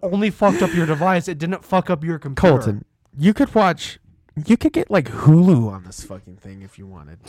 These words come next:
Speaker 2: I, I'm using it just as a gaming thing. You could watch porn on this fucking thing.
Speaker 1: Do it.
Speaker 2: Don't.
Speaker 1: Do it.
Speaker 2: Okay, do it. <laughs>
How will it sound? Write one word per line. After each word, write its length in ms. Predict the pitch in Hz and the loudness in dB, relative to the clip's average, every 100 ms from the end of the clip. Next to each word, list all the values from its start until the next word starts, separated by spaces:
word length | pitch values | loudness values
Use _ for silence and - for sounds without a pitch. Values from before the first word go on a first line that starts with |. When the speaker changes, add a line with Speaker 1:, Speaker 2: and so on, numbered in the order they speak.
| - | -8
Speaker 2:
I, 140 | 165 - | -8 -4
I'm 200 | 190 196 | -4 -2
using 300 | 208 247 240 | -2 0 0
it 120 | 190 | 0
just 180 | 156 151 | -2 -2
as 100 | 151 | -4
a 60 | 139 | -6
gaming 340 | 123 143 175 | -4 -4 -4
thing. 180 | 127 107 _ _ | -10 -14 _ _
You 140 | 226 | -8
could 100 | 302 | -4
watch 180 | 311 - | -4 -6
porn 360 | - - 165 185 | -12 -10 -8 -8
on 120 | 117 | -10
this 160 | 110 - | -14 -20
fucking 340 | - 107 101 | -20 -20 -20
thing. 320 | 104 98 98 _ _ _ _ _ _ | -20 -20 -20 _ _ _ _ _ _
Speaker 1:
Do 140 | 131 120 | -12 -2
it. 40 | |
Speaker 2:
Don't. 440 | 269 196 135 143 _ _ 143 | 0 0 -2 -8 _ _ -12
Speaker 1:
Do 160 | 139 | -10
it. 160 | 127 113 _ | -10 -12 _
Speaker 2:
Okay, 260 | 139 117 110 | -14 -12 -16
do 160 | 107 | -18
it. 120 | 101 | -20
<laughs> 60 | - | -18